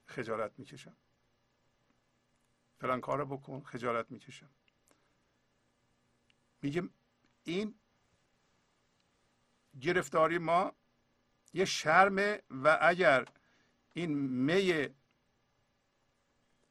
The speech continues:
حضور رو، این شراب روحانی خدایی رو ما اگر الان بخوریم،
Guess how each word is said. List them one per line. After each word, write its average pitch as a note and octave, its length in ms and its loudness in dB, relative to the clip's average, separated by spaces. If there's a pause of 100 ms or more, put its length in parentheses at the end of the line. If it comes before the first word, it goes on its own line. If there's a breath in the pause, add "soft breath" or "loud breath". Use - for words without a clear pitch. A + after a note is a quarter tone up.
(160)
حضور F3 480 -4
رو، D3+ 260 2 (1000)
این F#3+ 100 -6
شراب F3 540 4 (340)
روحانی D3 840 -2 (960)
خدایی D#3+ 560 2
رو G#3 120 -4
ما E3+ 180 2
اگر D3 540 2
الان C#3+ 320 2
بخوریم، E3 540 0